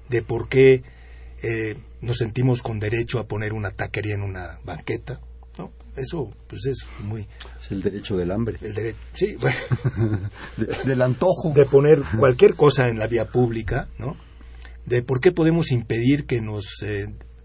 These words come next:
Speaker 1: obliguen a pagar por estacionarnos en la vía pública. ¿Por qué vamos a pagar por estacionarnos si la vía pública es nuestra, no? ¿Por qué asumimos esos valores de, de propiedad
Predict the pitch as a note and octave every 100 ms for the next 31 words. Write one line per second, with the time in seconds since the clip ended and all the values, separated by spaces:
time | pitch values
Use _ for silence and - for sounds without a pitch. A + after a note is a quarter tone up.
0 | - A#2+ B2+ B2 G#2 G2 G2+ G2+ A2+ A#2+
1 | - G#2+ G2+ G2+ - G2 A2 G#2+ G#2 F#2+
2 | G#2 G#2 G#2 F#2 - C3+ - A#2 C3+ C#3
3 | A#2+ A2+ B2 - E3 F#2 - - - -
4 | - F2+ E2 - F2 F2+ F#2 E2+ F#2+ E2+
5 | - G2 G2 G2+ - - G2+ - - -
6 | - - A#2+ - - - - - - -
7 | - - - C#3+ - G#3+ G3 E3 B2 C3+
8 | E3+ F3 E3+ - - D3+ E3 C#3+ A#2+ B2+
9 | A#2+ B2 C#3 C3 A#2 - A2 G#2 - G2+
10 | G#2+ - A2 G2+ A#2+ G2+ A2